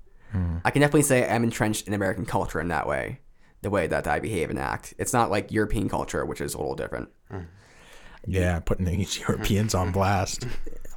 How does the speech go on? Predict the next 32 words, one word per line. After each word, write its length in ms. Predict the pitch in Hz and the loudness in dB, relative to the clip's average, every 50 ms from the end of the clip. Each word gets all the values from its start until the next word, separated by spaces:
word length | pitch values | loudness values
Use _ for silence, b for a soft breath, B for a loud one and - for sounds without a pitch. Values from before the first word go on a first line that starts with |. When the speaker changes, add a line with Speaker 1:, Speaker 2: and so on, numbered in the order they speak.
| - - | -6 0
Speaker 2:
Well, 100 | - 440 440 | 0 2 2
it's 100 | 330 - | 4 4
not 180 | 302 240 - - | 4 4 4 4
bad. 280 | 104 76 67 78 101 | 2 4 4 2 4
Or, 160 | 120 135 - | 2 2 2
or 60 | - - | 2 4
Canadian 360 | - 147 156 165 143 120 120 | 6 6 8 8 8 6 4
culture 380 | - 95 78 76 - 82 69 | 4 2 0 2 0 0 0
where 140 | 71 69 76 | 2 0 0
they 100 | 87 90 98 | 0 0 2
apologize 460 | - - 151 147 - - 73 71 - | 2 4 2 2 2 0 -2 -2 -2
for 60 | 76 | -4
everything. 360 | 65 65 69 - - - - - | -4 -4 -4 -4 -4 -6 -6 -6
Speaker 3:
Mm-hmm. 260 | 90 95 92 90 98 | -4 -6 -4 -2 -2
Speaker 1:
Mm-hmm. 240 | 95 92 92 87 85 B B B B B B B - | 0 0 0 0 -2 B B B B B B B -8
Speaker 2:
But 440 | 117 - 123 113 110 - - - - - - | 0 4 4 4 4 2 -2 -8 -14 -6 -4
and 100 | 131 123 | -4 -2
I'm 100 | - 127 | 0 2
not 140 | 139 151 151 | 2 2 2
saying 160 | 147 135 123 | 2 0 0
it's 140 | 107 - - | 0 -2 -4
bad, 580 | 90 - 104 120 113 98 76 67 71 90 85 - | -2 0 2 4 4 2 2 0 -2 0 0 2
but 300 | 95 90 - - - - - - - - - - - - - - - | 2 2 2 0 -2 -8 -10 -10 -10 -10 -12 -12 -14 -16 -12 -2 2
I'm 100 | 127 127 123 | 4 6 6
also 180 | 120 - 131 | 4 4 4
not 180 | 120 117 110 - | 4 4 4 4
saying, 340 | - 117 110 101 104 107 104 | 4 4 4 4 2 2 0
like, 140 | 87 - - - | -2 0 2 2
I, 340 | 104 95 85 87 87 - - - | 4 4 4 2 0 0 -2 -4
like, 180 | 101 - - - | -2 -2 0 0
I'm 80 | 113 - | 0 4
saying 340 | 143 135 131 113 87 87 | 4 4 4 4 0 -4